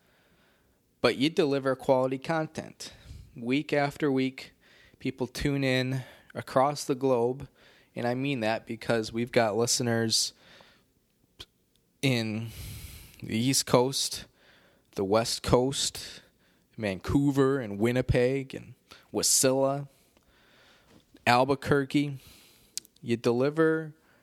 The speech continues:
that content, and whether you're on your podcast app or YouTube or SoundCloud or Stitcher or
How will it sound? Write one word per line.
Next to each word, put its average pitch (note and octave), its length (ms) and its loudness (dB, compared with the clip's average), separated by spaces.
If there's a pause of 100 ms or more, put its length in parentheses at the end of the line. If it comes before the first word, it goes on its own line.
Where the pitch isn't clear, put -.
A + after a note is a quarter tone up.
(220)
that C3 300 0
content, C3+ 840 -2 (1200)
and A#2+ 880 -2 (1120)
whether C3 320 0
you're C3+ 320 0
on A#2 420 -4 (840)
your A#2 100 2
podcast C#3 720 0
app C3+ 400 0 (920)
or A2+ 180 2
YouTube C3+ 1040 0 (560)
or - 140 -10
SoundCloud B2+ 1080 0
or F#2+ 140 -10
Stitcher - 1500 0
or G#2+ 220 -4